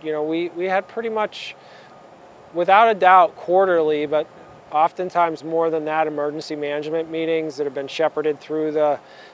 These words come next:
the police and fire departments, through emergency management directors, whether it was Steve Rocco in that position or now Deputy Chief Colby, who, who has it.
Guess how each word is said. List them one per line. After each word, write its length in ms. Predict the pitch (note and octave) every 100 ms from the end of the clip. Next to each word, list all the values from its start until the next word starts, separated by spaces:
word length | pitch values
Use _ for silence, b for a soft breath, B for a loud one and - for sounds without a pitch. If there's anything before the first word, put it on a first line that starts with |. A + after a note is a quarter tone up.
| -
the 80 |
police 380 | D3 E3 F3 E3+
and 100 | D#3+
fire 320 | - D3+ D#3
departments, 680 | D#3+ D#3+ E3 E3 E3 D#3+ D#3
through 320 | D#3 D3 C3+ -
emergency 420 | C#3+ D3+ D3+ C#3 D3+
management 500 | D3+ D#3 C#3+ D#3+ D3+
directors, 840 | D3+ D#3 D3+ E3 D#3 D#3 D3 - - B B -
whether 200 | C#3+ D3
it 40 |
was 120 | C#3
Steve 320 | - E3 D#3
Rocco 480 | D3+ D3 D3 D#3+ D3+
in 100 | D3+
that 220 | D3+ D3
position 600 | - D3 D3+ - D#3 D3+
or 140 | D3 D3
now 220 | D3 C#3+
Deputy 340 | D3 D3 C#3+
Chief 320 | C#3+ - D3 -
Colby, 480 | D#3+ D#3 D3+ D3+
who, 340 | C#3+ C#3+ C#3+ D3 -
who 140 | C3+ D3
has 340 | D3 D3+ C#3
it. 180 | D#3+